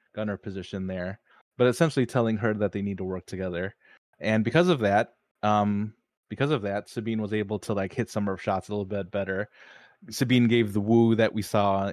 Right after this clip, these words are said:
in the trailer, which reminded me, my friend reminded me, reminds me of Finn when he used to hit some, hit, hit some of his shots. You know, he, he yelled that big woo, you know. So, uh, very reminiscent of anything Star Wars there. So, yeah, I think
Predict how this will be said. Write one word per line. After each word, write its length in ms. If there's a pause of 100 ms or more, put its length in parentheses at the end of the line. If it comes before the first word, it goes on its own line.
in 240
the 100
trailer, 600
which 200
reminded 500
me, 100
my 140
friend 280
reminded 440
me, 260 (360)
reminds 420
me 100
of 140
Finn 420
when 160
he 140
used 220
to 100
hit 180
some, 240 (100)
hit, 160 (120)
hit 160
some 220
of 80
his 120
shots. 340
You 80
know, 80
he, 200
he 140
yelled 280
that 160 (120)
big 180
woo, 400
you 160
know. 240 (480)
So, 320
uh, 320
very 240
reminiscent 640
of 160
anything 420
Star 260
Wars 280
there. 380 (360)
So, 300
yeah, 200
I 80
think 240